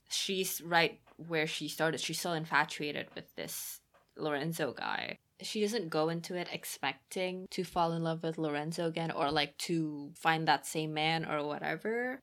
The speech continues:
And it just so happens that she does. Except that we don't actually get a scene where she apologizes and they have a long talk. They don't follow through on that thread of Claire's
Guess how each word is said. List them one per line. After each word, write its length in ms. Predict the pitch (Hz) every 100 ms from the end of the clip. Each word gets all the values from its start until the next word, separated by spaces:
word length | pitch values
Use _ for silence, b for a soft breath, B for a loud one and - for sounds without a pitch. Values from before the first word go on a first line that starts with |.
| -
And 100 | 190
it 80 | 180
just 220 | 208 -
so 100 | 170
happens 800 | - - 143 - 185 196 202 -
that 160 | 165
she 240 | - 170 151
does. 800 | 143 143 156 180 202 - - -
Except 560 | 202 - 233 254 -
that 380 | 180 165 165 -
we 180 | 175 208
don't 160 | 247 170
actually 320 | 202 214 185
get 240 | 156 180
a 60 | 226
scene 340 | - 165 156
where 160 | 156 156
she 560 | 160 - 156 143 - -
apologizes 920 | 165 - 151 165 165 156 131 160 156 156
and 100 | 160
they 60 |
have 160 | 156 156
a 40 |
long 360 | 156 156 156 160
talk. 400 | - 147 156 - - - _ _ 180
They 160 | 214
don't 160 | 262 -
follow 360 | 214 196 175
through 400 | 170 - 202 180
on 220 | - 160 160
that 220 | 139 -
thread 300 | 175 151 -
of 220 | 165 -
Claire's 460 | - 180 170 170